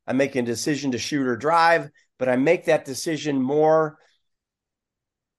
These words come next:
uh, what's there, not easier. You, you make it easier by having a set plan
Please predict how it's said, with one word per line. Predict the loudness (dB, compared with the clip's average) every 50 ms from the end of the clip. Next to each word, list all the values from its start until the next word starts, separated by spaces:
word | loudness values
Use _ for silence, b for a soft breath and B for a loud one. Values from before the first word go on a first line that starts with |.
| _ _ _ _ _ _ _ _ _ _ _ _ _ -14
uh, | -10 -8 -6
what's | -4 -2 -2 -2 -2 0
there, | 0 0 0 0
not | -2 -4 -8 -10 -8 -4 -2 -2 -2 -4 -6
easier. | -6 -6 -6 -4 -6 -6 -6 -6 -6 -6 -6
You, | -6 -4 0 0 0 2 2
you | 4 4
make | 4 4 4 2
it | -2 -4
easier | -4 -2 -2 -2 -2 0 0 2 2
by | 4 2 2
having | 2 2 0 2 2 0 0 -2 -2
a | -4 -4 -4
set | -4 -2 0 0 0 0 -2 _ _ _
plan | -6 -4 -4 -4 -4 -6 -10 -12